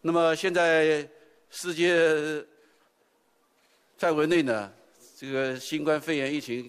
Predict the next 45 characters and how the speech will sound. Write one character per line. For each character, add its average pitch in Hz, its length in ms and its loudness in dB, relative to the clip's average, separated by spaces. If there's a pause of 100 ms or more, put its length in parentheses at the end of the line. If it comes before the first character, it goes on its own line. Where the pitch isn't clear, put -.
客 156 120 -6
观 147 120 0
上 143 140 -2
还 113 80 -4
在 127 100 -4
蔓 135 280 0
延， 82 180 -12 (680)
对 165 480 2 (240)
他 180 140 -2
们 185 100 -2
所 131 280 -4
在 190 240 2
国 151 360 0
的 175 200 4
这 151 160 -2
个 143 120 -2
经 175 280 -6
济 170 120 -6
到 170 160 0
底 143 120 -4
会 156 100 -6
造 160 180 -2
成 143 140 -6
什 131 140 -12
么 139 80 -4
样 175 100 2
的 143 80 -4
影 135 320 -6
响 101 240 -6
呢？ 127 140 -2 (480)
确 170 160 -2
实 139 80 -8
还 131 120 0
有 120 100 -4
待 120 140 -2
观 139 240 -2
察， 139 200 -6 (260)
有 135 100 -8
巨 208 200 -8
大 165 200 2
的 131 200 -4 (320)
不 180 80 -4
确 170 140 -2
定 156 160 -2
性。 135 140 -10